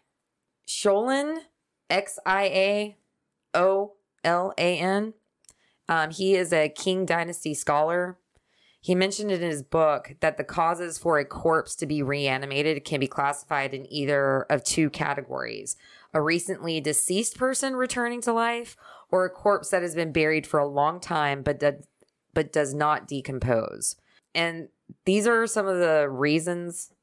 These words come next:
why this may be the case. The use of supernatural arts to resurrect the dead,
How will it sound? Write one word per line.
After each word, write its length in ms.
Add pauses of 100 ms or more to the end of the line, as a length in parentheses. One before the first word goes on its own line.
(120)
why 540 (560)
this 180
may 160
be 120
the 60
case. 360 (640)
The 140
use 360
of 120
supernatural 840
arts 420
to 160
resurrect 520
the 80
dead, 340